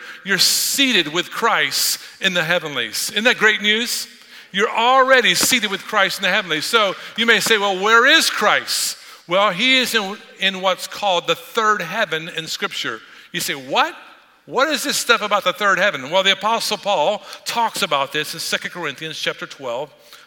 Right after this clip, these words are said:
verse two. He says, "I know a man in Christ."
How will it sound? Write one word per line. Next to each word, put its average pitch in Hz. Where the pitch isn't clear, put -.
verse 135
two. 120
He -
says, 165
"I 185
know 208
a 247
man 185
in 170
Christ." -